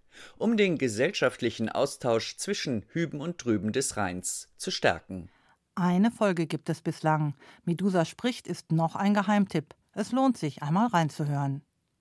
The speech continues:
Speaker 2: Und von den journalistischen, politisch oder kulturell ambitionierten Start-ups wechseln wir zu denen, die neue Technologien für die Branche entwickeln.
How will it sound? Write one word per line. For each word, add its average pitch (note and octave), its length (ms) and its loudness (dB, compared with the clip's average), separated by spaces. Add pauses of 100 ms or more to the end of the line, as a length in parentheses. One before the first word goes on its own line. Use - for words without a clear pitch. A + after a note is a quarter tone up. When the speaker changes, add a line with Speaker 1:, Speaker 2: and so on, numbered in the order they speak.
(560)
Speaker 2:
Und F#3 220 6
von D#3+ 240 2
den D#3 140 2
journalistischen, D3+ 880 2
politisch E3+ 480 0
oder D3+ 200 0
kulturell E3 600 0
ambitionierten E3 680 0
Start-ups D#3+ 640 2
wechseln F3 320 2
wir D#3 160 0
zu D3 140 -4
denen, F3+ 480 2 (360)
die F#3+ 100 4
neue G#3 340 4
Technologien E3 720 2
für G3 140 -4
die A3 100 -2
Branche - 400 -4
entwickeln. D3 640 0